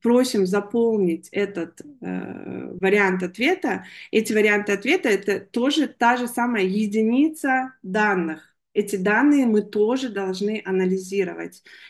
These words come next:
Иначе для чего мы их как бы просим заполнять? Просто для галочки какой-то или просто для того, чтобы вот дать возможность респонденту высказаться? Нет, ну, на мой взгляд, это неправильный подход.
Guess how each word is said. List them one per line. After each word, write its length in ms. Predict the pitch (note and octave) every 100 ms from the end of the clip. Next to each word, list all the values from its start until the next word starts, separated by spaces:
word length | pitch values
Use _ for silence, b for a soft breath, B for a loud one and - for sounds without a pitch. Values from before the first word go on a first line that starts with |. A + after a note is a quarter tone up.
| B
Иначе 340 | G3 G3+ G#3+ G#3
для 180 | G3
чего 440 | G3 G3 G3+ A#3 B3
мы 300 | G#3+ G3 G3+
их 440 | - F#3 G3 - -
как 180 | F3+
бы 120 | F3 E3+
просим 380 | F#3+ F#3+ F#3 F3+
заполнять? 640 | F3+ F3+ F3 F3 D#3 - B B _
Просто 640 | A3+ D4 - C#4+ B3+ A#3+ b b b _ -
для 240 | G3 G#3
галочки 580 | G#3+ A#3 C4 C#4 - C4+
какой-то 380 | C4+ C4 C4 B3
или 140 | G#3+
просто 440 | G#3 B3 C4 B3 G#3+
для 180 | G#3+
того, 280 | G#3 G#3+ A3
чтобы 440 | A3 - G3+ F#3 - -
вот 520 | F#3 F#3 F3+ - - B B B B
дать 300 | F#3+ G3+ G3
возможность 720 | G3+ G3+ G#3 G#3 G3+ F#3+ -
респонденту 720 | F#3+ F#3 F#3+ F#3+ F#3+ F#3+ F#3
высказаться? 800 | F#3 D4+ - C#4+ B3+ A#3 - - - b b G#3
Нет, 260 | F#3 D3
ну, 200 | - C#4
на 120 | G#3 G3+
мой 200 | B3 D#4
взгляд, 320 | D4+ G3 F#3
это 160 | - F#3
неправильный 500 | F#3+ F#3+ D#3 D3+ -
подход. 520 | F3 - - -